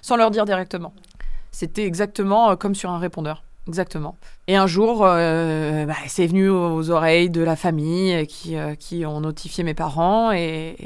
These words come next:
et là, ça a été, voilà, il y avait, il y a eu un point de rupture et un point de non-retour. Ah oui, enfin,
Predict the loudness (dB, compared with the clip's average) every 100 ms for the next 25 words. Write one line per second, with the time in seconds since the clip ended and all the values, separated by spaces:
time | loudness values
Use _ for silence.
0 | -12 -12 -10 -8 -6 -6 -6 -12 -10 -10
1 | -10 -10 -10 -8 -6 -4 -2 0 0 -2
2 | -4 -4 -2 -4 -6 -8 -6 -4 -4 -6
3 | -6 -8 -10 -8 -8 -8 -10 -10 -6 -6
4 | -6 -8 -10 -10 -12